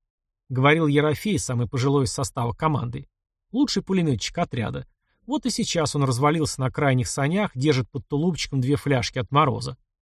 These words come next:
Всем хорош Максим, да вот зимой вода в кожухе замерзает. Само путешествие по замерзшей реке занятие не самое безопасное.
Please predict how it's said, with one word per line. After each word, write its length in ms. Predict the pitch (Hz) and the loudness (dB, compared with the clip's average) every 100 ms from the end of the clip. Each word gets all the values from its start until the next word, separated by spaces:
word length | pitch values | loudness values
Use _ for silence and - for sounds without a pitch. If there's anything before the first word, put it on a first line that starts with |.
| _ _ _ _ _ - | _ _ _ _ _ -8
Всем 240 | - 320 | -2 0
хорош 340 | - 185 - | 2 2 2
Максим, 460 | 143 147 - 120 107 - _ | 0 -2 -2 -6 -8 -14 _
да 100 | - | -2
вот 140 | 233 226 | 2 2
зимой 300 | 220 254 262 | 2 2 4
вода 280 | 156 180 247 | 4 2 0
в 100 | - | -2
кожухе 420 | 269 170 104 113 | 0 0 0 -2
замерзает. 520 | 113 127 113 123 - _ _ _ _ _ | -2 0 -2 -4 -8 _ _ _ _ _
Само 320 | - 139 143 | 0 2 2
путешествие 640 | - 127 - - 165 - 123 | 0 -4 -4 -2 -2 -2 -4
по 120 | 135 | 0
замерзшей 540 | 131 135 143 - 139 | 2 2 0 0 0
реке 260 | 135 - 175 | -2 0 0
занятие 380 | 139 175 - 175 | 2 0 0 -2
не 100 | 208 | -2
самое 340 | - 208 123 | -2 0 2
безопасное. 760 | 113 127 127 117 110 - 135 | 0 -2 -2 -4 -8 -8 -10